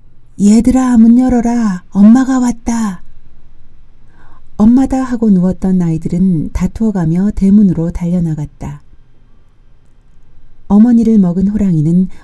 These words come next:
어머니의 옷을 입고는 아이들마저 먹고 싶어서 왼쪽도 보지 않고 오른쪽도 보지 않고 곧바로 이 집으로 왔다. "얘들아, 뭐해?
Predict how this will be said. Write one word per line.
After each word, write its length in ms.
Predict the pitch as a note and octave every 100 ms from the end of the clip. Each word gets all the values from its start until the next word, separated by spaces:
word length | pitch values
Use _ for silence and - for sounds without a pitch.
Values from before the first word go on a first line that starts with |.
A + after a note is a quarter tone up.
| -
어머니의 500 | F3+ G3+ A#3 G#3+ G#3
옷을 300 | E3+ F3+ -
입고는 540 | E3+ - D3 D3+ F3+ - - -
아이들마저 760 | D#3+ F#3 A3+ A3+ A3 - F#3+
먹고 300 | F3+ D#3+ D#3+
싶어서 600 | G3 - D#3 C#3+ D#3+ D#3 D#3+ - - -
왼쪽도 540 | D#3 E3 G3 F#3+ G3
보지 280 | F3+ D#3+ E3+
않고 560 | D#3 D3+ - E3 E3 E3+
오른쪽도 600 | F#3+ A3 G#3+ G3+ - G3
보지 280 | G3 F3+ F3+
않고 460 | D3+ D3+ E3 D#3+ E3 -
곧바로 600 | - G3 - G#3 F3+ F3
이 140 | F#3+ F3
집으로 340 | F3+ E3+ F3
왔다. 460 | D3+ - - C#3 C#3+ - - - - - - - - - - - - - - F3+
"얘들아, 460 | G3+ B3+ C4+ C#4+
뭐해? 680 | B3 B3 B3+ C4+ C#4+ B3+ F#3